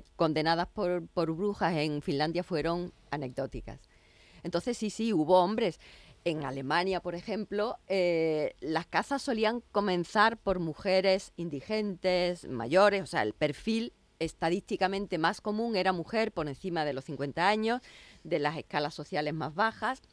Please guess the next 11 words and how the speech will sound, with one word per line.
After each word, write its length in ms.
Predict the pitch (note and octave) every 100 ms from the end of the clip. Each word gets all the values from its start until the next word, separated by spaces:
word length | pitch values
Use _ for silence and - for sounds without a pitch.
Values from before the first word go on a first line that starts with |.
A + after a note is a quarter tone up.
| -
sin 280 | - F3
hombre, 400 | G#3+ G#3+ G3+ C4 -
sin 400 | - - D#3 D#3
propiedades, 680 | - C#3+ C3+ C#3+ G3+ G#3+ B3 - - - - -
pero 180 | F3+ E3+
cuando 300 | F3 E3+ D#3
la 100 | D#3
caza 300 | D3 F#3 B3+
comenzaba, 640 | B3 A#3+ A#3 - A#3 A#3+ B3
se 180 | -
iba 400 | G#3 G3+ G3 F#3